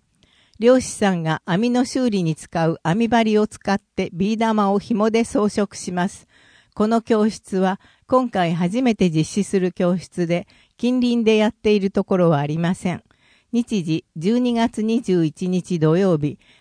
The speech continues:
午後一時から四時。場所、資料館学習室。対象、小学五年生以上。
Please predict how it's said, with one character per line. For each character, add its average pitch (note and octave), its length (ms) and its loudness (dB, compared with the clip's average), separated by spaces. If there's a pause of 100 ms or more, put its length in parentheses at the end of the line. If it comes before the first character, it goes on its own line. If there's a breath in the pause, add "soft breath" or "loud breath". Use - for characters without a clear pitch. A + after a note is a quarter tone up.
(100)
午 A#3 140 2
後 G#3 200 2
一 G#3+ 240 -4
時 F#3+ 100 0
か D#3 160 -2
ら C#3 120 -2
四 E3+ 180 2
時。 D3+ 180 -6 (400)
場 D#3 160 -2
所、 F#3 360 -2
資 - 240 -2
料 A3+ 240 4
館 D3 420 -6
学 C#3+ 240 -8
習 G#3+ 320 0
室。 - 380 -10 (440 soft breath)
対 G3 220 0
象、 F3+ 400 0
小 A#3 320 0
学 A3+ 300 -2
五 F#3+ 160 0
年 A#3 240 0
生 A3 300 2
以 G3+ 120 0
上。 D3+ 340 0